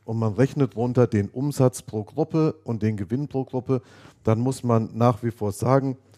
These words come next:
Imaging und Printing, Umsatz im Quartal sechs Komma eins Milliarden, ähm, Ergebnis daraus achthundertacht, achthundertacht Millionen,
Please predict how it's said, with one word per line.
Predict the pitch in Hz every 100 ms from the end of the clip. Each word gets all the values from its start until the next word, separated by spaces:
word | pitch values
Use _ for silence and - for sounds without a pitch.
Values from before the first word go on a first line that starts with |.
| _ _
Imaging | 139 143 - 127 117
und | 104 101
Printing, | - 139 156 151 139 131 _ _ _ _ _ _
Umsatz | 131 139 - 123 -
im | 127 123
Quartal | - 107 - 120 131 131
sechs | - 131 -
Komma | - 110 110
eins | 113 113 -
Milliarden, | 110 95 107 139 147 143 - _ _ _ _ _ - 110
ähm, | 113 113 - -
Ergebnis | 120 127 131 123 -
daraus | 120 117 107 - _
achthundertacht, | 127 110 123 113 113 120 110 - _ -
achthundertacht | 120 - 120 113 117 101 107
Millionen, | 104 117 143